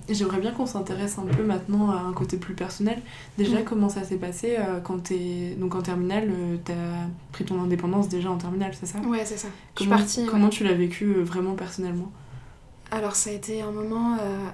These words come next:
Speaker 2: à la fois incroyablement, euh, chouette <laughs>
Speaker 1: Mhm.
Speaker 2: et incroyablement douloureux,
Speaker 1: Mhm.
Speaker 2: parce que ça s'est fait très très vite en fait. Euh, les, les, en fait moi, moi je cro-, je crois que j'ai appris que j'étais reçue, euh,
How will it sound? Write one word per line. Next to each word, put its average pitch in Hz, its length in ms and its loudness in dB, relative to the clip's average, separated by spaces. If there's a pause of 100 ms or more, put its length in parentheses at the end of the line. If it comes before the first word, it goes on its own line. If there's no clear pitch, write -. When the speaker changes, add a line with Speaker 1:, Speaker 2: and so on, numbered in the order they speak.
Speaker 2:
à 220 120 -4
la 220 140 -2
fois 214 420 -4
incroyablement, 220 1080 0 (1120)
euh, - 20 -4 (880)
chouette 254 440 0 (120)
<laughs> 254 120 4
Speaker 1:
Mhm. - 560 0 (240)
Speaker 2:
et 196 200 6
incroyablement 226 520 2
douloureux, 220 380 0 (140)
Speaker 1:
Mhm. 208 120 0 (520)
Speaker 2:
parce - 240 0
que 202 380 -2
ça 196 120 -4
s'est - 120 -6
fait 202 100 -6
très 220 180 -6
très 214 200 -4
vite 208 180 -2
en 196 60 -2
fait. - 360 -10 (380)
Euh, 196 40 -4 (180)
les, 180 240 -4
les, 175 220 -4 (1000)
en 185 40 -6
fait 202 220 -2
moi, 196 220 0
moi 190 180 -2
je 190 160 -4
cro-, - 160 -12
je - 80 -6
crois 208 160 2
que 202 140 -4
j'ai 190 180 -2
appris 196 360 -6
que 190 140 -6
j'étais 180 380 -4
reçue, 185 680 -4
euh, 190 60 0